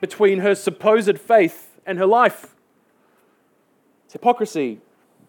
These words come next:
The Spirit-filled person believes God's truth is true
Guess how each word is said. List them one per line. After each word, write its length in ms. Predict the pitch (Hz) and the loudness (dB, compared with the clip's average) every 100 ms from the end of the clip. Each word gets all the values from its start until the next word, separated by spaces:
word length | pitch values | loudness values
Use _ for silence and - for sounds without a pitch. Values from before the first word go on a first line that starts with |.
| _ _ _ _ _ _ _ _ _ _ _ - | _ _ _ _ _ _ _ _ _ _ _ -6
The 120 | 175 | -6
Spirit-filled 1300 | - - - 233 240 233 - _ - 202 202 190 - _ | -4 -14 -6 0 2 2 0 _ -2 2 4 2 -2 _
person 760 | - 208 220 214 139 123 175 180 _ _ _ _ _ _ _ _ | -4 2 2 2 -2 -2 -8 -12 _ _ _ _ _ _ _ _
believes 680 | 196 196 208 233 240 208 147 | 2 2 4 2 2 0 -4
God's 460 | 131 202 196 - | 2 4 4 -4
truth 440 | - - 220 - - | -12 -4 -4 -4 -12
is 240 | 147 131 - | -12 -12 -16
true 560 | - 226 208 208 214 | -2 2 2 2 -4